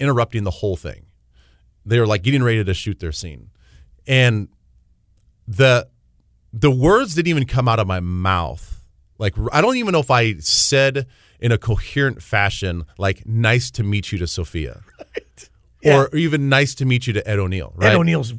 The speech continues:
Speaker 2: the best.
Speaker 1: The
Speaker 2: Yeah.
Speaker 1: best. I was,
Speaker 2: Yeah.
Speaker 1: I was more in awe of him. Like,
Speaker 2: Yeah.
Speaker 1: y-, yes, like, I'm standing above Sophia, so I have, like, a top-down view,
Speaker 2: Right.
Speaker 1: right?
Speaker 2: <laughs> Right,
Speaker 1: So,
Speaker 2: right, yeah.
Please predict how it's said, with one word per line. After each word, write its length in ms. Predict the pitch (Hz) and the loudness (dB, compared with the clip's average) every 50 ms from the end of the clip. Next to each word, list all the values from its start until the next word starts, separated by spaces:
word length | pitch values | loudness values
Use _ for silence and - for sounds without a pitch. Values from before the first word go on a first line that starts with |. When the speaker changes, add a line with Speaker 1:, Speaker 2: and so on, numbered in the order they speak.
| - - | -12 -10
Speaker 2:
the 80 | 139 | -10
best. 480 | 110 98 - - 151 127 101 - - 101 | -10 -6 -4 -2 -2 -2 -2 -4 0 2
Speaker 1:
The 100 | 135 131 | 4 4
Speaker 2:
Yeah. 60 | 170 | 4
Speaker 1:
best. 240 | - 143 123 - - - | 4 4 2 0 0 2
I 80 | 160 | 2
was, 80 | 220 214 | 4 4
Speaker 2:
Yeah. 140 | 196 151 87 - | 2 2 0 0
Speaker 1:
I 100 | - 180 226 | 2 2 2
was 160 | 247 190 196 | 2 0 0
more 160 | 208 202 196 | 0 0 0
in 60 | 165 | 2
awe 220 | - 127 127 127 123 | 2 2 2 2 2
of 60 | 101 | 0
him. 240 | 98 104 107 107 117 | 0 -2 -2 0 2
Like, 180 | 117 117 120 104 | 2 2 0 0
Speaker 2:
Yeah. 100 | 92 80 - - - _ _ _ - | -4 -10 -14 -18 -20 _ _ _ -6
Speaker 1:
y-, 200 | 127 151 165 - | -6 -6 -4 -2
yes, 380 | - 160 175 180 160 143 - - | 0 4 4 6 6 4 2 0
like, 240 | 135 123 117 - - _ _ - | 0 0 -2 -4 -8 _ _ -6
I'm 380 | - 127 135 139 139 135 127 117 | -2 0 0 2 2 0 -2 -2
standing 520 | - - - - 143 151 156 143 139 139 - | -2 -2 0 2 2 2 2 0 0 0 0
above 560 | 131 123 107 101 120 113 113 120 123 117 113 | 0 0 0 2 2 4 4 4 2 0 -2
Sophia, 800 | - - 127 107 - - - 123 117 113 107 104 101 98 95 95 - _ _ _ | -2 -2 -2 -2 -2 0 2 2 4 4 4 4 2 2 0 -2 -6 _ _ _
so 140 | - - 117 | -4 0 2
I 60 | 110 | 2
have, 240 | 110 113 110 101 90 | 4 4 2 0 0
like, 240 | 104 101 101 - _ - | -2 -2 -2 -4 _ -6
a 280 | 117 113 110 104 101 98 - - | -4 -2 0 0 -2 -4 -6 -10
top-down 640 | - - 131 135 120 - 120 117 107 101 101 98 | -6 -2 -2 -2 -2 0 0 0 0 0 0 0
view, 120 | 92 165 208 | 0 2 2
Speaker 2:
Right. 340 | 214 196 - 92 - - - | 2 2 0 -2 -4 -4 -2
Speaker 1:
right? 260 | 107 104 - 104 - | 0 0 0 2 2
Speaker 2:
<laughs> 20 | |
Right, 120 | 466 381 311 | 2 4 4
Speaker 1:
So, 140 | 165 156 151 | 6 6 4
Speaker 2:
right, 120 | - - | 4 2
yeah. 100 | 294 | 2